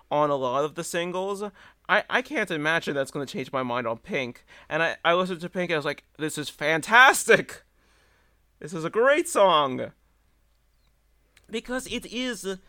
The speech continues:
that embrace of femininity about loving women in, in all that,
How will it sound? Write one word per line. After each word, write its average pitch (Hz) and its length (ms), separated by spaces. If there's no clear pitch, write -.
that 165 240
embrace 170 760
of 127 240
femininity 139 1080
about 123 520
loving 147 840
women 151 720
in, 139 180
in 147 200
all 147 280
that, 147 260